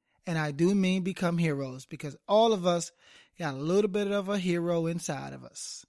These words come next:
Anyway, uh, you know what? There's gonna be a show about that coming up here in the very soon future. But, uh, yeah, so just be listening out for that one. But anyway, as I mentioned in episode one, 'cause I'm bantering and just going off now.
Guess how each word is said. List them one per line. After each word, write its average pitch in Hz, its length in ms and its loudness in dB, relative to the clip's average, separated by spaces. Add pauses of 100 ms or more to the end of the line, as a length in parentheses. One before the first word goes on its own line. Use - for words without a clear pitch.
Anyway, 190 240 0 (500)
uh, - 140 -6
you 220 140 2
know 285 100 8
what? 269 280 6
There's 240 300 4
gonna 220 160 0
be 196 140 2
a 180 60 2
show 170 280 4
about 156 320 0
that 147 340 -8 (220)
coming 170 300 0
up 151 120 -2
here 147 400 -4
in 165 120 -6
the 156 80 -4
very 143 260 -2
soon 139 320 -6
future. 170 480 -2 (400)
But, 151 340 -4 (280)
uh, 147 440 -6
yeah, 156 220 -4 (240)
so 165 220 -6
just 170 180 -6
be 175 160 -4 (140)
listening 180 420 2
out 147 180 -4
for 160 120 -8
that 143 160 -6
one. 139 100 -8
But 226 140 4
anyway, 214 340 6
as 214 180 2
I 262 100 6
mentioned 233 360 4
in 214 140 6
episode 190 520 2
one, 156 440 -6
'cause 139 180 -14
I'm 147 160 -6
bantering 143 480 -6
and 131 160 -6
just 135 160 -10
going 135 240 -6
off 123 220 -12
now. 123 160 -12